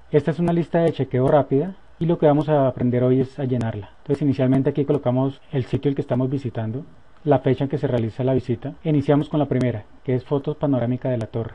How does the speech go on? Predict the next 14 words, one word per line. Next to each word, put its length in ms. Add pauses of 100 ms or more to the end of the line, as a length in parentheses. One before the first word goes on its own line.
(220)
Para 160
tomar 240
la 80
foto 240
panorámica 480
de 80
la 100
torre 340 (220)
debemos 340
utilizar 440
la 140
brújula 400
para 180
poder 480